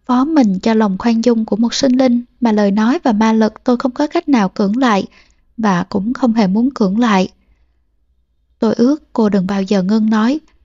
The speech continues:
rằng giọng nói của cô hãy vĩnh viễn bao bọc lấy tôi, và bác cô sẽ không bao giờ quay lại phá vỡ phép màu của khoảnh khắc ấy.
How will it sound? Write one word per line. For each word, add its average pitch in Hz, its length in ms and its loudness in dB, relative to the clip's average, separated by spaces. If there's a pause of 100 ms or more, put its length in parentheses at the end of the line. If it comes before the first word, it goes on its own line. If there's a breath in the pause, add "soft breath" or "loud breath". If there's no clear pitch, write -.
(400)
rằng 208 280 -2
giọng 202 300 -2
nói 277 240 0
của 240 140 0
cô 247 280 2
hãy 233 160 0
vĩnh 233 280 0
viễn 254 320 0
bao 254 160 2
bọc 226 240 -2
lấy 262 260 2
tôi, 262 260 2 (800 soft breath)
và 196 360 -2
bác 269 300 -4
cô 233 220 2
sẽ - 140 -4
không 226 180 -2
bao 220 140 0
giờ 202 160 -2
quay 214 260 -2
lại 202 240 -2 (100)
phá 269 320 -4
vỡ 196 240 0
phép 285 200 -2
màu 220 200 2
của 202 140 -6
khoảnh 190 200 -2
khắc 302 220 -4
ấy. 262 320 0